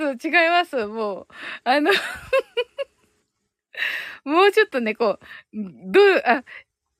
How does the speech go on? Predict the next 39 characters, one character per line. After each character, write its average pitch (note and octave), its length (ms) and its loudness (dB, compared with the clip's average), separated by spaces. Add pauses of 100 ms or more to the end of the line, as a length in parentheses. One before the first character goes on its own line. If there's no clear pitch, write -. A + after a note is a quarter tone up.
(160)
ガ A#3 200 -2
ン B4+ 220 4
ダ G4+ 160 4
ム E4 120 -4
で C#4+ 220 2
す - 120 -18
っ - 20 -20
て - 180 4
言 E4+ 140 0
っ - 40 -2
て D4+ 60 -2
ま G4+ 80 2
す。 - 120 -2 (440)
い C4 60 -8
や、 B3+ 160 2
エ D4 80 4
ヴ A#4+ 360 4
ァ B3 40 -6
第 F4 280 4
一 E4 160 -4
に D4 60 -6
立 D4 200 -4
つ B3+ 80 -16
で B3 160 -10
ガ F4+ 180 -2
ン F4 60 -8
ダ C4+ 140 -2
ム？ A3 280 -12 (340)
は C4 200 -2
い。 - 100 -8 (260)
う F#4+ 100 0
っ G4+ 80 -4
ち F4+ 140 -2
ー C#4+ 40 0
が A3+ 140 -2
第 D#4+ 340 2
十 D#4 200 -2
二 D#4 180 -2
話、 F3+ 260 -6